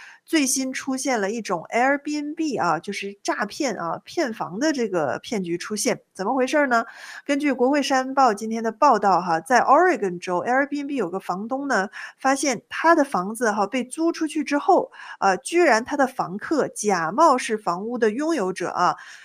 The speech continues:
呃，而且呢，他，呃，不是房屋的拥有者，他是假冒是房子的这个房产经纪人，然后不断地带人上门来看房，啊，然后就说这个房子急售求购，啊，现金，呃，这个有折扣等等。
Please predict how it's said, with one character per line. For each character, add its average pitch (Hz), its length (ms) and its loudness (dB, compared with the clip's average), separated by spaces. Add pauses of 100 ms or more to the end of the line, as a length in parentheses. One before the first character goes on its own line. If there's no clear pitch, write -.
(120)
呃， 190 200 2
而 240 220 2
且 233 200 -2
呢， 196 120 -2
他， 226 180 -2 (200)
呃， 196 200 0 (180)
不 233 100 -10
是 262 120 -6
房 220 180 0
屋 240 80 -6
的 240 80 0
拥 254 180 -6
有 196 120 -2
者， 175 160 -10
他 - 140 -6
是 277 120 -8
假 180 380 0
冒 277 260 4
是 220 260 -4
房 202 340 -6
子 254 120 -12
的 208 120 -2
这 208 120 -6
个 170 300 -2 (160)
房 214 260 -2
产 226 240 -6
经 277 160 -6
纪 294 140 -2
人， 185 320 -2 (260)
然 208 160 4
后 285 120 2
不 254 180 -8
断 339 240 4
地 233 100 -4
带 269 180 2
人 214 240 -2
上 269 220 -4
门 214 140 -4
来 233 140 0
看 269 300 -2
房， 170 380 -6
啊， 165 240 -4
然 170 160 -6
后 214 100 -6
就 220 140 -4
说 214 240 0
这 220 140 -2
个 202 80 0
房 190 240 -6
子 233 100 -6
急 220 260 -4
售 285 300 4
求 196 240 -4
购， 285 300 2
啊， 180 160 0
现 269 280 0
金， 277 300 -8
呃， 196 220 -4
这 208 180 -2
个 185 160 -4
有 185 160 -4
折 208 220 -2
扣 233 240 2
等 196 180 -6
等。 175 260 -2